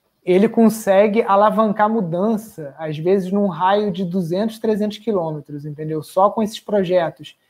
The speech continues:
de agroecologia, de visita ecopedagógica, de bioconstrução, né? As vivências, né? Porque a permacultura, ela trabalha com sete áreas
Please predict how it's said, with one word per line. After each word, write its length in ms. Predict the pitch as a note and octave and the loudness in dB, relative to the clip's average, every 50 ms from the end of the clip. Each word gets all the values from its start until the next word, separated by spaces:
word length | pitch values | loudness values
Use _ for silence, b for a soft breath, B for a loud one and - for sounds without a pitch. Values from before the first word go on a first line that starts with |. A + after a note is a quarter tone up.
| _ _ _ _ _ _ - | _ _ _ _ _ _ -2
de 140 | D3+ E3+ | 2 4
agroecologia, 1200 | G3+ G#3 G#3+ G3+ G#3 G#3 G#3+ A3 G#3+ G#3 F#3+ F#3 D3+ E3+ G3 G#3+ G#3+ G#3 G#3 G3+ G3 F#3 F3+ F#3 - _ _ _ _ _ _ - | 4 6 6 4 2 2 2 4 6 6 6 4 4 2 0 0 2 2 2 2 2 0 -2 -4 -10 _ _ _ _ _ _ -10
de 200 | D#3 C#3 F3 G#3 | -6 -2 0 0
visita 360 | F#3 G3+ F3+ F3+ G3+ G3+ A3 | 2 2 2 0 0 0 0
ecopedagógica, 1120 | G#3 G#3+ - F#3 G#3+ G#3 F3 G3 F3+ E3+ F#3 G3+ G#3 G3+ G3+ F#3+ F#3+ F3+ F#3 - - F#3 E3+ | 0 0 -2 -4 -2 0 2 2 2 4 4 6 6 6 6 6 4 2 0 -6 -10 -10 -8
de 140 | F3 E3 F#3 | -6 -2 -2
bioconstrução, 1300 | E3+ D#3 G3 G#3+ A3 G#3 A3 A3+ G3+ - - - G3+ G3 - - - G#3 G#3 G#3 G#3 G#3 G3+ G3 F#3+ F3+ F3+ - _ _ _ _ _ _ _ | 0 2 2 2 2 2 0 -2 -4 -4 -4 -6 -6 -6 -6 -6 -4 -2 0 2 2 2 2 0 0 -4 -6 -12 _ _ _ _ _ _ _
né? 320 | - F3+ F#3 F#3+ F#3+ F#3 F#3 | -6 -2 -2 0 0 0 0
As 200 | - F#3 G3+ E3+ | 2 0 2 2
vivências, 880 | F3+ G3 G3+ F3 D#3+ G3 G#3 A3+ A3+ G#3+ A3 A3 G3+ F3+ - - - - | 2 0 0 0 2 0 2 2 2 0 0 -4 -6 -6 -6 -10 -14 -8
né? 160 | F#3 F#3 F#3 | -6 -6 -6
Porque 160 | F3+ - - F3+ | -6 -6 -8 -8
a 60 | F3 | -6
permacultura, 640 | F#3+ F#3+ F#3+ G3+ G3+ - G3+ G3 - G3+ G#3+ A3+ A3 | -4 -4 -2 -4 -4 -4 -6 -6 -4 -2 -2 0 2
ela 160 | A3 A3 - | 2 2 2
trabalha 380 | - A#3 A3+ G3 G3 G#3 A3 G#3+ | 2 0 0 4 4 4 4 2
com 160 | - A#3 G#3 | 0 -2 -2
sete 420 | G#3+ - A3 A3+ A3+ A3+ - - | -2 2 0 0 0 0 -2 0
áreas 420 | G#3+ F#3+ F#3+ G3 G3 F#3+ - - | 2 2 4 2 2 0 -2 -4